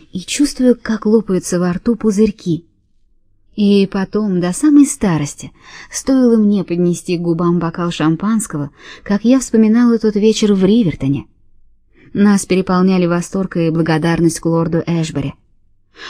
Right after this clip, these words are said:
Альфред улыбался мне, подняв свой фужер, и я робко улыбалась в ответ, слушая, как остальные обсуждают подробности обеда. У леди Деннис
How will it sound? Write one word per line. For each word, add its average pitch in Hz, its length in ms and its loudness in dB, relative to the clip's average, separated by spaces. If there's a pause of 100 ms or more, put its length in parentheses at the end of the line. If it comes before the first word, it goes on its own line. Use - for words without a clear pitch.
(120)
Альфред 220 460 0
улыбался 175 540 0
мне, 180 240 0 (180)
подняв 180 360 2
свой 175 200 -2
фужер, 170 460 -4 (480)
и - 80 2
я 226 340 6
робко 269 280 2
улыбалась 254 460 4
в 240 60 0
ответ, 208 460 -2 (240)
слушая, 208 420 0
как 180 180 -4
остальные 196 800 4
обсуждают 196 560 -2
подробности 226 560 2
обеда. 175 460 0 (840)
У 202 320 2
леди 190 300 2
Деннис 214 580 4